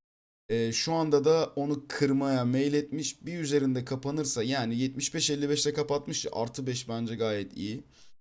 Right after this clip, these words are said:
Burada önemli olan direnç yetmiş sekiz yetmiş beş pozisyonu olacaktır. Oradan bir geri dönüp şu çekmiş olduğumuz çizgiden teyidini alır, yukarı doğru çıkarsa ilk hedefi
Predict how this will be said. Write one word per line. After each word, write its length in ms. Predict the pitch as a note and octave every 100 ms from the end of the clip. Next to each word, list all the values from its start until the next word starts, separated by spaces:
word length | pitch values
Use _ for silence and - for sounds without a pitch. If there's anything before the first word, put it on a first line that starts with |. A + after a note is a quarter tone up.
| _ _ _ _ -
Burada 280 | D#3+ D#3+ E3
önemli 380 | D#3 D#3+ E3 E3+
olan 560 | D#3+ D3+ D#3+ - C3
direnç 440 | C3+ D3 D#3 - -
yetmiş 340 | C3 C3+ C3+
sekiz 280 | C3+ C3+ C#3
yetmiş 360 | C3 C3 B2+ -
beş 200 | A2 -
pozisyonu 440 | G#2 G#2 G#2+ G#2
olacaktır. 420 | G#2 G#2 G#2+ C3+ -
Oradan 440 | E3 F3+ E3+ D#3+
bir 80 | D#3
geri 240 | D3+ D#3+ D3
dönüp 300 | C#3+ D3+ - - - -
şu 280 | - D3 C#3+ - -
çekmiş 400 | - C3+ D#3 D3+
olduğumuz 500 | C#3 B2+ A#2+ A#2 -
çizgiden 500 | - A#2+ C3 B2+ A#2
teyidini 440 | B2 B2+ B2+ B2+
alır, 180 | B2+ B2+
yukarı 340 | C3 C3+ C3
doğru 200 | B2+ C3
çıkarsa 600 | C3 - D3+ B2+ C#3+ D3 D3+ _ - - - _ _ _
ilk 220 | D#3+ D3+
hedefi 520 | C#3 B2+ B2+ D3 D#3+